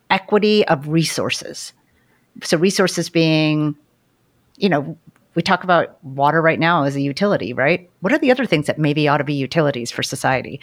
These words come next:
And I know I'm quieting my inner libertarian when I'm <laughs> saying all of this, but I, I do think we need to kind of look more broadly at how we think about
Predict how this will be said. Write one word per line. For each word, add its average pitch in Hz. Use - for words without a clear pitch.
And 190
I 208
know 214
I'm 180
quieting 185
my 170
inner 165
libertarian 143
when 156
I'm 170
<laughs> -
saying -
all 339
of 254
this, 294
but 185
I, 220
I 220
do 262
think 269
we 233
need 233
to -
kind 226
of 202
look 220
more 202
broadly 165
at 156
how 156
we 170
think 165
about 165